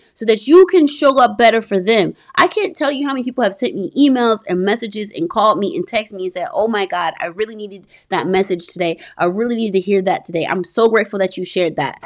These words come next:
The only way I'm able to do that is by me focusing on the correct goals. And at first, that productivity piece, it has to be the internal emotional work. So I wanna encourage you to invest in yourself.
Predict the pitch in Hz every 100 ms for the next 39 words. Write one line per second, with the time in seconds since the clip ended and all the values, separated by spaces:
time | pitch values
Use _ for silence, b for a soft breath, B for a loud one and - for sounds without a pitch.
0 | B B 220 - 254 320 339 285 277 262
1 | 240 247 247 247 180 226 247 262 - 190
2 | 175 185 170 202 262 226 160 - _ 254
3 | 254 262 254 233 - 196 190 180 180 185
4 | 196 180 - 185 185 151 151 b b -
5 | - - - 247 262 392 - _ b 190
6 | 175 - 233 226 202 262 254 285 285 311
7 | 277 311 - b - 190 - 226 - 208
8 | 208 233 185 190 123 196 - 214 214 180
9 | 185 180 180 190 170 175 156 - b b
10 | - - 269 320 330 285 240 254 254 240
11 | 233 - - 202 180 196 220 - - 226
12 | 226 208 202 202 196 202 135 -